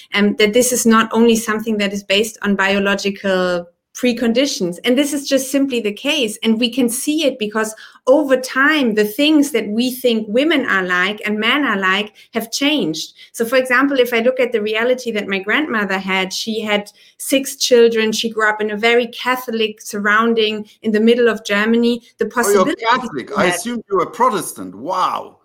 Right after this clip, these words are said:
Speaker 2: Uh,
Speaker 1: I'm a
Speaker 2: okay.
Speaker 1: Catholic. I'm a
Speaker 2: Right,
Speaker 1: Catholic.
Speaker 2: right, right, right, right.
Speaker 1: Um, and, you know, the possibilities she had and the image that society had about her as a woman, uh, is completely different to, for example, that, that my mother already had and that, that I have now. And I think
Speaker 2: Okay.
Speaker 1: this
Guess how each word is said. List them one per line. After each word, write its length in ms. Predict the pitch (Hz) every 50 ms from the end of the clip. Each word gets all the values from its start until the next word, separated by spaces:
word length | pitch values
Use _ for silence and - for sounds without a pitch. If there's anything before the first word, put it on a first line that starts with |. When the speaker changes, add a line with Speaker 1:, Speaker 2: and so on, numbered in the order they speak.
| _ _ _ _ _ _ _ _
Speaker 2:
Uh, 180 | - - - - -
Speaker 1:
I'm 220 | - 240 269 311 359
a 40 | 381
Speaker 2:
okay. 220 | - - 269 -
Speaker 1:
Catholic. 640 | - - - 233 226 226 240 294 311 - - - -
I'm 260 | - 233 233 254 269
a 40 | 285
Speaker 2:
Right, 80 | - 226
Speaker 1:
Catholic. 260 | 226 - 226 - -
Speaker 2:
right, 400 | 226 220 220 - - 214 175 -
right, 320 | - 196 - - - 196
right, 380 | 202 220 233 - - - - -
right. 240 | 233 240 240 240 240
Speaker 1:
Um, 160 | 240 240 233 -
and, 160 | 254 262 277
you 80 | 277 285
know, 120 | 294 302
the 120 | 302 302 -
possibilities 840 | - 294 311 311 311 262 226 302 339 381 392 370 - 277 - -
she 180 | - - 214 208
had 320 | 202 202 190 185 185 185
and 200 | - 226 233 226
the 120 | 247 240 233 269
image 420 | 330 349 370 370 339 233 - - -
that 200 | 226 208 214 -
society 560 | - 220 226 240 254 254 247 247 254 240 220
had 220 | 214 247 269 285
about 280 | 302 233 240 220 214 220
her 120 | 220 214
as 200 | 208 190 208 202
a 80 | 202 196
woman, 540 | 196 233 277 320 311 302 254 226 214 208 208
uh, 100 | 214 208 -
is 140 | 247 247 -
completely 480 | - 285 247 233 226 269 - 214 226 208
different 480 | 202 269 294 285 - - 262 254 233 -
to, 300 | - 226 226 220 220 - _
for 140 | - - 226
example, 400 | 214 208 220 220 226 226 233 220
that, 200 | 220 220 208 214
that 140 | 214 208 208
my 120 | 208 208
mother 280 | 220 247 302 339 349 302
already 420 | - - 202 196 190 190 190 202
had 240 | 196 202 214 226 226
and 160 | 220 220 214
that, 140 | 220 220 -
that 140 | 220 208 -
I 160 | - 214 220
have 260 | 226 220 220 208 208 208
now. 420 | 220 240 262 240 185 160 156 - - - - - - -
And 180 | - 240 226 - -
I 100 | 240 233
think 200 | - 277 269 240
Speaker 2:
Okay. 80 | 208 214
Speaker 1:
this 120 | 277 359